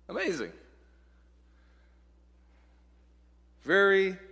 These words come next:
easy transition for Philip. Why might that be?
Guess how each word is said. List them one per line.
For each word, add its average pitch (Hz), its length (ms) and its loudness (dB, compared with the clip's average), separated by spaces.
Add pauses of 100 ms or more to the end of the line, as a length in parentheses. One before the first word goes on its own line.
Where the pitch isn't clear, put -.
(1600)
easy 190 880 -4
transition 147 800 -4
for 123 180 -12
Philip. 107 360 -4 (1200)
Why 147 260 0
might 160 260 -2
that 123 180 0
be? 101 200 -8